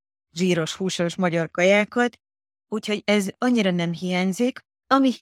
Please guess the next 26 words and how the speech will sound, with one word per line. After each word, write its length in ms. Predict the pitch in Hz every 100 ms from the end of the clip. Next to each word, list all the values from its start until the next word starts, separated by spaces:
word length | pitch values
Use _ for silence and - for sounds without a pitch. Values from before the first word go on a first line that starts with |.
| -
hiányzik, 800 | 247 226 214 196 190 240 - -
az 300 | - 180 175
a, 340 | 180 170 165
az 180 | - 165
a 60 | 160
túró, 560 | - 233 208 202 196 -
a 80 | 151
tejföl, 640 | - 190 196 - 190 185
és 300 | 185 170 -
hát 220 | - 160 -
persze 300 | 175 - 156
a 60 | -
túró 340 | 180 175 160 147
rudi, 380 | 151 151 226 285 _ _ _ _ _
meg 200 | 180 165
a, 280 | 170 165 160
a 100 | 165
sajtok. 800 | - 170 151 147 135 98 - -
Ezeket 400 | 185 185 - 190
itt 120 | 175
nem 200 | 175 165
lehet 300 | 160 156 147
kapni. 460 | - 147 - 147 135 - _ _ -
Lehet 340 | 254 262 -
sajtokat 460 | 220 214 196 196 -
kapni, 600 | 190 190 190 190 190